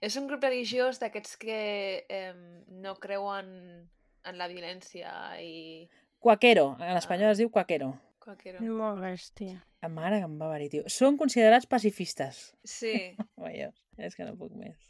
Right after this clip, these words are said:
Speaker 2: És que és el millor cas del planeta, ho
Speaker 1: Saps
Speaker 2: sapigueu.
Speaker 1: els, hi ha, hi ha uns cereals que es diuen quaker?
Speaker 2: Sí,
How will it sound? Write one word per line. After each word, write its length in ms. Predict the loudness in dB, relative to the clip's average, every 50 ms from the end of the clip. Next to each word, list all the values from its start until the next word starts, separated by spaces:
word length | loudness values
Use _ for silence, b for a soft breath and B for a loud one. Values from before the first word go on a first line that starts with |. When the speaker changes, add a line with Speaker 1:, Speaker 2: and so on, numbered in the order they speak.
| _
Speaker 2:
És 120 | -14 -10 -6
que 80 | 0
és 40 | 0
el 80 | 0 0
millor 200 | 0 -2 -2 -2
cas 160 | -2 -4 -4
del 100 | -6 -6
planeta, 380 | -6 -8 -10 -8 -10 -10 -10
ho 60 | -12 -14 _ -12 -2 2
Speaker 1:
Saps 300 | 2 2 2 0 -2 -6
Speaker 2:
sapigueu. 580 | -4 -4 -4 -6 -6 -6 -6 -6 -6 -6 -8
Speaker 1:
els, 480 | -8 -10 -14 -16 -18 -20 -20 -20 -20 _ _ _
hi 160 | -14 -10 -8
ha, 40 | -6
hi 120 | -6 -4 -6
ha 100 | -6 -6
uns 160 | -8 -12 -14
cereals 800 | -12 -8 -6 -6 -2 -2 0 0 0 -2 -4 -8 -14 -16 -18 -16
que 80 | -16 -16
es 80 | -16 -16
diuen 260 | -16 -14 -14 -16 -16
quaker? 280 | -14 -12 -12 -12 -4 2
Speaker 2:
Sí, 420 | 2 4 4 4 2 0 -2 -4